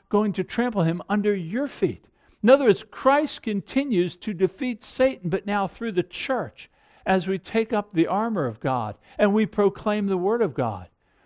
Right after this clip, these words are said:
That's why you're gonna see, even in a video, you're gonna see, following the sermon,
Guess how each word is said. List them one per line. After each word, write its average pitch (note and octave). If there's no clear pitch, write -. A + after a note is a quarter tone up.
That's G#3
why G#3+
you're G3+
gonna G3
see, G#3+
even A#3+
in A#3
a G#3+
video, E3+
you're E3+
gonna E3
see, E3+
following F#3+
the D3
sermon, F3